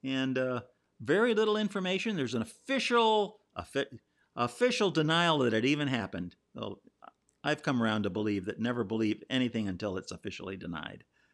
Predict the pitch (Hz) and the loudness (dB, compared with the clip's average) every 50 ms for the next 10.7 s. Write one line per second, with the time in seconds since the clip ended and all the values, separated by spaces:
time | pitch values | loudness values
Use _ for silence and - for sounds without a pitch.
0 | _ _ _ - 143 131 120 113 110 104 98 - _ _ _ _ _ _ _ - | _ _ _ -6 -2 -2 0 0 -2 -4 -6 -8 _ _ _ _ _ _ _ -10
1 | - - 117 107 95 95 98 - - - - - 101 - 139 135 - - - - | -4 -4 -2 -2 -2 -4 -8 -8 -10 -10 -12 -4 0 0 2 2 0 -4 -8 -14
2 | - - - _ _ _ _ _ - 120 - - 180 175 160 147 123 135 117 - | -20 -20 -20 _ _ _ _ _ -14 -10 -4 0 2 2 2 2 2 0 0 0
3 | - 147 143 135 - 135 131 120 107 101 107 104 101 95 95 98 - - _ _ | 2 2 2 2 2 0 0 -2 -2 -2 -2 -2 -2 -2 -4 -4 -8 -12 _ _
4 | - 113 - 117 127 175 185 110 98 95 90 92 92 90 90 90 92 101 113 117 | -6 -4 0 2 4 4 4 2 0 0 0 0 -2 -2 0 0 0 0 0 0
5 | 107 - - - 131 110 92 104 113 131 143 139 135 131 123 120 - - 107 101 | -2 -4 -6 -6 -4 -4 -2 0 2 2 4 4 4 4 4 4 2 2 0 0
6 | 98 98 98 98 92 92 92 90 - _ _ _ _ _ _ _ _ _ _ _ | 0 0 0 0 -2 -6 -10 -14 -20 _ _ _ _ _ _ _ _ _ _ _
7 | _ - - - - 104 95 101 - - 101 - - 90 - 135 123 101 95 101 | _ -14 -10 -6 -6 -6 -6 -6 -8 -10 -10 -10 -10 -2 2 2 2 2 0 -4
8 | - - 87 85 - _ _ _ _ _ - - _ _ _ _ _ _ _ _ | -8 -8 -10 -14 -18 _ _ _ _ _ -16 -16 _ _ _ _ _ _ _ _
9 | _ _ _ _ _ _ _ _ _ _ _ _ _ _ _ _ - 127 120 113 | _ _ _ _ _ _ _ _ _ _ _ _ _ _ _ _ 0 2 4 4
10 | 110 107 123 123 - - 90 92 90 95 87 85 76 - | 4 4 4 2 2 -2 -2 -2 -2 -2 -4 -4 -6 -10